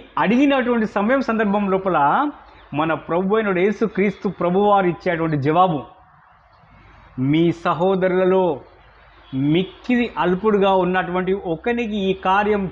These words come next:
చేస్తిరి గనక నాకు నువ్వు చేసినట్టే."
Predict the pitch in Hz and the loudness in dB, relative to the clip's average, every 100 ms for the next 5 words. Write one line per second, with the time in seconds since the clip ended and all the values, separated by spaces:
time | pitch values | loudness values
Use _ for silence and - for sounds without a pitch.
0 | - 208 190 226 202 190 202 254 254 165 | -2 -2 -2 -4 -2 0 0 2 2 0
1 | - - - - 127 123 135 165 160 175 | -6 -20 -20 -16 -10 -2 0 0 0 -2
2 | 160 156 147 147 135 - 135 123 107 | 0 0 -2 -2 -4 -2 -2 -2 -4